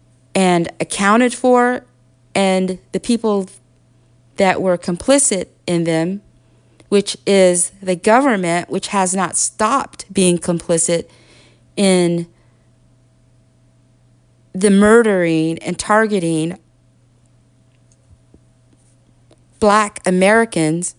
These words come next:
African Americans from this country. They are still carrying on these atrocious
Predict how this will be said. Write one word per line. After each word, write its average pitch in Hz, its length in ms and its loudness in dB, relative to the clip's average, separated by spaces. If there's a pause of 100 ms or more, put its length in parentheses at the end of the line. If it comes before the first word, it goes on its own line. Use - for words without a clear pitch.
(200)
African 208 640 -2
Americans 180 760 -2 (1700)
from 247 400 4
this 208 280 0
country. 165 680 -4 (440)
They 190 240 2
are 175 80 2
still 202 760 0 (320)
carrying 202 400 0
on 196 280 2
these 180 180 -2
atrocious 185 760 -2